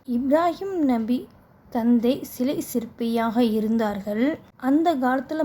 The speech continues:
மக்கள் வந்து சூரியன், அரசர்,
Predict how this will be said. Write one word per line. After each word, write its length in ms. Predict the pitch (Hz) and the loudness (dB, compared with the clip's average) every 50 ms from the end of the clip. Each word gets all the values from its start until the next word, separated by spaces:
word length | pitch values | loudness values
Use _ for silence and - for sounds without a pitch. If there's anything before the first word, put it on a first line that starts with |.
| 254 214 | 0 0
மக்கள் 640 | 190 190 - - - - 311 302 254 240 247 247 - - | -2 -6 -10 -18 -12 -2 0 0 2 2 0 -2 -4 -6
வந்து 380 | 254 240 240 233 277 - - - - - - - - - - - _ | -4 -2 0 0 -2 -4 -6 -10 -18 -20 -20 -20 -20 -20 -20 -20 _
சூரியன், 760 | - - - 285 277 294 302 294 277 233 226 220 233 269 285 - - - - - - - - - - - - - - - | -20 -6 -2 2 2 4 4 4 2 2 2 2 0 0 -2 -4 -10 -20 -20 -20 -20 -20 -20 -20 -20 -20 -20 -20 -20 -8
அரசர், 680 | - 233 226 247 269 262 - - - 247 214 214 220 | -6 -2 0 2 0 0 -2 -2 -2 0 0 0 -4